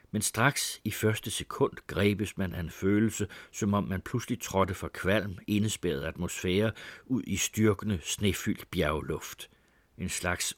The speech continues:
rus, som man følte risle fra hjernen ud gennem alle nerver og sanser. Endnu år efter, når jeg kommende fra Østrig passerede denne station Bux,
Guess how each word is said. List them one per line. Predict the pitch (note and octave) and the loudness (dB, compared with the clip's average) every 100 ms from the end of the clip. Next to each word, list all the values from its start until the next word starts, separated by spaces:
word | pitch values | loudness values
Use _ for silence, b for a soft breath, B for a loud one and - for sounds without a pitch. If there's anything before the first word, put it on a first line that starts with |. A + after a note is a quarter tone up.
| - | 2
rus, | F#2+ C3+ - - - b b b b | 4 4 0 -6 -6 b b b b
som | - F#2+ | -6 -2
man | F#2+ - - | -2 -4 -2
følte | A#2+ G#2+ G#2 | 2 4 2
risle | - A2+ - B2 A2 | 4 2 2 -2 0
fra | G#2 | 0
hjernen | D#2+ F2+ F2 G#2 G#2 | 2 2 2 2 0
ud | F#2+ E2 | 0 0
gennem | G2+ E2+ F#2 | 0 0 2
alle | F2+ G2+ | 4 4
nerver | F#2 D#2 D2 C2+ D#2 | 2 0 0 -4 -6
og | - E2+ | -6 -4
sanser. | F2+ D2+ - - - _ _ _ _ _ _ _ b b b b b b b b b b b B2 | -4 -4 -6 -10 -14 _ _ _ _ _ _ _ b b b b b b b b b b b 8
Endnu | C3 D3+ C3+ | 10 8 8
år | C#3 C#3 - | 10 10 8
efter, | F#2+ E2 - D2+ - _ - | 2 0 -2 -4 -4 _ -2
når | E2+ | 0
jeg | D#2+ - | 0 0
kommende | G#2 G#2 A2+ G2 | 4 4 4 2
fra | F#2+ | 2
Østrig | G2+ G#2+ - G2 | 2 2 0 -2
passerede | - E2 G2 E2 F2+ | -2 -2 0 4 4
denne | F2 F#2 | 4 2
station | A2 D#2 - G2+ D#2+ - - | 2 -2 0 0 0 -4 -2
Bux, | G#2+ - - | -2 -2 -6